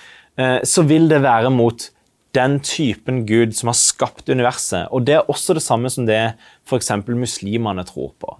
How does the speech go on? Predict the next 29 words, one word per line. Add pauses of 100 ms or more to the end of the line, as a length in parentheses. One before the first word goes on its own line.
(120)
De,
de
tror
også
på
en
sånn
type
Gud
som
har
skapt
hele
universet. (1300)
Eh, (960)
da (100)
må
vi
avgjøre
i
de (280)
historiske,
sentrale
poengene (720)
som, (320)
eh, (360)
blir
tatt
opp